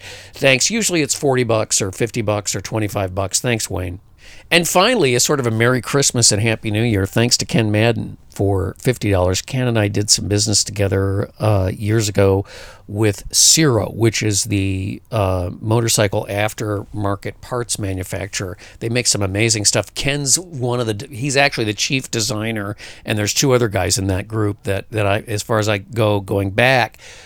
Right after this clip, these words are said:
who design, uh, these aftermarket parts, and they're great. Ciro, C I R O. Uh, I did, you know, spots for them and helped them out with some stuff quite a while ago.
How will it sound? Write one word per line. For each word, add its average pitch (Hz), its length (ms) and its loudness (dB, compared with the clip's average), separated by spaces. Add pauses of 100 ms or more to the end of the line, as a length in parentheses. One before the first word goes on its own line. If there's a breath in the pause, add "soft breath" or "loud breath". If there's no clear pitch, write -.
(120)
who 127 480 -2
design, 117 720 0
uh, 110 220 -2
these 101 260 -2
aftermarket 104 540 -2
parts, 117 520 0
and 98 380 -2 (100)
they're 110 180 2
great. 104 440 0
Ciro, 113 580 4 (320)
C 143 280 0
I 117 220 -2
R 107 340 0
O. 113 360 0 (320 loud breath)
Uh, 107 320 -2
I 117 100 2
did, 113 260 -2 (240)
you 139 160 -6
know, 98 260 0
spots - 360 2
for 113 140 -2
them 98 180 0
and 90 80 -2
helped 98 220 -6
them 101 140 -4
out 98 220 -6
with - 80 -10
some 104 140 -4
stuff - 380 0 (480 loud breath)
quite 131 340 2
a 110 40 0
while 95 280 0
ago. - 260 -10